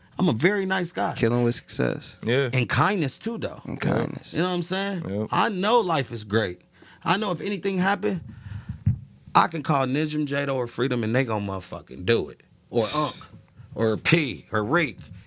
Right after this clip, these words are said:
Speaker 1: Even Keith, uh, he gonna do it. He gonna figure it out. I got some real, Foley, my boy Foley. He's like the business guy behind all this.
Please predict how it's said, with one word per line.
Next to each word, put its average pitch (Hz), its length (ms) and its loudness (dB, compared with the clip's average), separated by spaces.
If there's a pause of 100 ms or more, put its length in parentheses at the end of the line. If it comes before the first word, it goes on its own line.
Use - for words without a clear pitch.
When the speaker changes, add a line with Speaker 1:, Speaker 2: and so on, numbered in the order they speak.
(220)
Speaker 1:
Even 196 200 -2
Keith, 254 320 0
uh, 185 340 4
he 254 140 -4
gonna 180 300 2
do 277 260 6
it. 120 200 -2
He 233 100 -8
gonna 208 160 2
figure 226 360 -2
it 233 80 2
out. 277 280 0 (280)
I 196 120 6
got 165 180 -2
some 98 320 -6
real, 160 300 -2
Foley, 156 400 8
my 127 180 4
boy 107 300 4
Foley. 143 680 2 (300)
He's 165 200 4
like 127 140 0
the 104 80 -8
business 131 440 2
guy 107 180 6
behind 101 320 4
all 87 160 2
this. - 240 -4